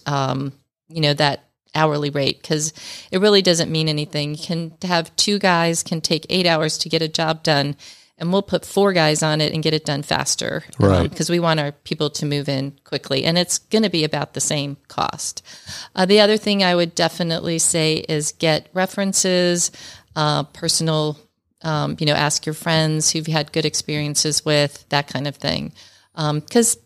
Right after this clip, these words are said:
Speaker 1: look, there are a lot of really great movers out there, but like any business, there are some that aren't so good. So you wanna make sure,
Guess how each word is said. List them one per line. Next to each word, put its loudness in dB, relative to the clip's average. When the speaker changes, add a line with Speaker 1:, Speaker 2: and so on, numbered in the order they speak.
Speaker 1:
look, 0
there 2
are 4
a 2
lot 4
of 0
really 4
great 2
movers 0
out 0
there, 0
but -4
like -2
any 0
business, -2
there -2
are -4
some -2
that 2
aren't -2
so -2
good. -4
So 2
you 4
wanna 0
make 0
sure, 2